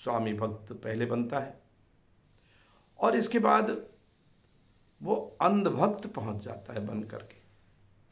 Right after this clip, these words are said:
देखिए, सोशल मीडिया में भी हर व्यक्ति एक दूसरे पर आरोप लगाता है कि वो तो अंधभक्त है, लेकिन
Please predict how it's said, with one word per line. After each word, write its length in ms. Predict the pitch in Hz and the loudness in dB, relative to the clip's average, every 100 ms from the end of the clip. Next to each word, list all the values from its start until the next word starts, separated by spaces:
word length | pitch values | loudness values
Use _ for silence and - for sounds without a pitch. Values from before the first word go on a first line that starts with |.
| _ _ _ _ _ _ _ _ _ _ _ _ _ _ _ _ _ _ _ - - _ _ _ _ _ 110 | _ _ _ _ _ _ _ _ _ _ _ _ _ _ _ _ _ _ _ -20 -20 _ _ _ _ _ -6
देखिए, 420 | 110 104 147 - | -6 -4 -6 -6
सोशल 420 | - 131 123 127 | -4 -2 0 0
मीडिया 380 | 123 120 120 127 | 2 2 2 2
में 180 | 127 123 | 2 0
भी 440 | 123 139 127 - - _ _ - | 0 0 -2 -6 -18 _ _ -4
हर 260 | 185 202 | 0 0
व्यक्ति 400 | - 143 156 160 | 0 -4 -6 -2
एक 180 | 139 123 | -2 0
दूसरे 400 | 123 117 120 117 | -2 -2 0 0
पर 180 | 110 117 | 0 0
आरोप 360 | 110 110 110 | 0 0 0
लगाता 360 | 113 110 107 135 | -2 -2 -2 -2
है 100 | 151 | -4
कि 100 | 151 | -4
वो 120 | 117 | -6
तो 100 | - | -8
अंधभक्त 580 | - 120 107 101 - - | -6 -2 -2 -4 -10 -16
है, 140 | - - - _ - - _ _ - - - _ _ _ _ - _ - _ _ - | -20 -20 -20 _ -20 -20 _ _ -20 -20 -20 _ _ _ _ -20 _ -20 _ _ -6
लेकिन 600 | 151 185 240 247 - - | -2 2 2 2 -2 -6